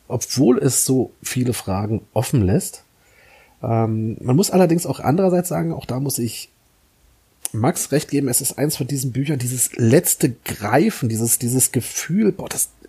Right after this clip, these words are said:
ich muss jetzt weiterlesen, ich will wissen, was passiert.“ Dieses, dieses Spannende, auch das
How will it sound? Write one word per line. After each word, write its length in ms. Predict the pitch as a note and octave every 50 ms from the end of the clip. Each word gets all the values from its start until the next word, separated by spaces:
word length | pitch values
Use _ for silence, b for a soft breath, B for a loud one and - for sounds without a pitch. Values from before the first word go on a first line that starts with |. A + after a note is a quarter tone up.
| _ _ _ _ _
ich 160 | - - -
muss 220 | C#3 E3+ A3 -
jetzt 160 | A3 - - -
weiterlesen, 500 | C3+ E3+ F#3 E3+ D3+ D3 C#3+ - A2 -
ich 160 | - - - - - - _
will 220 | - F3 B3+ B3 G3
wissen, 200 | G3+ - - D3+
was 140 | C#3+ C3
passiert.“ 420 | - - B2+ - - D#3 E3 D#3 - B B B B B B B B B B B B _ _ _ _ _ _ _ _ _ _
Dieses, 320 | - - - C3+ C3 - -
dieses 240 | - A#2+ A#2+ B2+
Spannende, 800 | - - - - - _ A#2+ A2+ F3 G#3+ G3 C3+ G#2+ G2+ - -
auch 140 | - A#2+ -
das 460 | - - - C#3 E3 - - - -